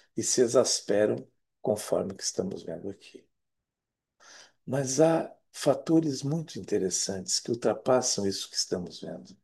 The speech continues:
Vamos ver, Calvin, das seis e meia da tarde,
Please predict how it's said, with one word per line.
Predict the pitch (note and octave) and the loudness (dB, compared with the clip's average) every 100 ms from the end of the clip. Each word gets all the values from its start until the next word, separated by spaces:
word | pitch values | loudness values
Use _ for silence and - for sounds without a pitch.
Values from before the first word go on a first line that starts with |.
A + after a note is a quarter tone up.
| _ _ _ _ - | _ _ _ _ -4
Vamos | A#2 - - | -2 -2 4
ver, | A2+ G2 | 4 4
Calvin, | A2+ A2+ G#2+ | 0 -2 -4
das | F#2+ - | -4 -2
seis | C3 B2 A2+ | 0 0 0
e | |
meia | G#2 G2+ | 0 2
da | F#2+ - | 0 -2
tarde, | - F2 F2+ A2+ B2 | -4 -4 -4 -6 -10